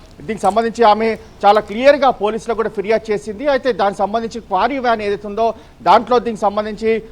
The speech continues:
పూర్తిగా ఎక్కడెక్కడ ఉన్నప్పుడు ఆమె పైన లైంగికంగా దాడికి పాల్పడ్డాడు, అంతేకాకుండా ఆమెను ఏ విధంగా చిత్రహింసలకు గురి చేశాడు దానిపైన కూడా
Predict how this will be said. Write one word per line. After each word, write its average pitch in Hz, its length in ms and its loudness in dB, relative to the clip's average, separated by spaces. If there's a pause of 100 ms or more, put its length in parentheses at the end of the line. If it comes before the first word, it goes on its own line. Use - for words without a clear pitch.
(160)
పూర్తిగా 220 340 2
ఎక్కడెక్కడ 240 480 4
ఉన్నప్పుడు 220 460 2
ఆమె 208 300 2
పైన 202 280 -4
లైంగికంగా 208 560 -2
దాడికి 185 360 0
పాల్పడ్డాడు, 196 560 0
అంతేకాకుండా 202 800 -2 (300)
ఆమెను 226 300 2
ఏ 208 160 6
విధంగా 247 320 0
చిత్రహింసలకు 214 580 -4
గురి 208 220 -6
చేశాడు 196 200 -8
దానిపైన 190 400 -4
కూడా 208 280 2